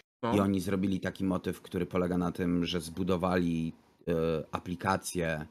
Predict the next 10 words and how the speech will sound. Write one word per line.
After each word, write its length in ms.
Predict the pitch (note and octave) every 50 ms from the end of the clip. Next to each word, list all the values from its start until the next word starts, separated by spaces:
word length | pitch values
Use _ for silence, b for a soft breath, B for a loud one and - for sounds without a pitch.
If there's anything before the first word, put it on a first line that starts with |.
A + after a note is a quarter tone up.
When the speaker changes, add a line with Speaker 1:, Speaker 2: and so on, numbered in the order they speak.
| b b b b b _ _ _ _ _ _
Speaker 2:
e, 460 | E2+ E2 E2 E2 E2 E2 E2 D#2+ D#2+ D#2+ - -
że 100 | E2+ -
tak 180 | - F#2 -
powiem, 540 | - - F#2 F2+ E2+ F2+ E2+ E2+ E2+ E2 E2
do 100 | F2 F#2+
budowania 540 | E2+ F2+ F#2 F2+ F#2+ F2 G2 F#2+ F#2+ F2+ F2
rozpisek, 560 | E2+ E2 - - - - F#2+ - - F2 E2
do 120 | D#2+ F#2
budowania 500 | E2+ F2 F2 F2+ E2+ F2+ F2+ F2 E2+ -
armii, 480 | - F2 F2+ E2+ E2 E2 D#2 D#2 E2 D#2+